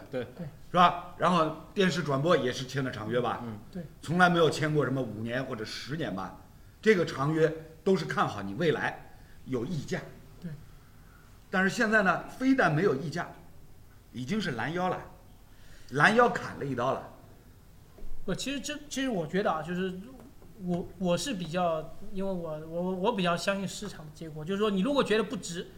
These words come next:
Speaker 2: 你可以终止合同走人，
Speaker 1: 嗯。
Speaker 2: 新的人进来，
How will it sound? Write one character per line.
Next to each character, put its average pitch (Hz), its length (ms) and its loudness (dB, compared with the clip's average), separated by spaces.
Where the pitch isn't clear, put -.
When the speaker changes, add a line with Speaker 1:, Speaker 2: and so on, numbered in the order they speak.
Speaker 2:
你 185 100 -2
可 233 140 0
以 180 220 -2
终 240 160 -4
止 170 120 -6
合 156 120 -6
同 160 180 -8
走 139 180 -10
人， 139 140 -8
Speaker 1:
嗯。 - 60 -16
Speaker 2:
新 190 180 -6
的 185 80 0
人 160 140 -6
进 160 140 -10
来， 139 60 -10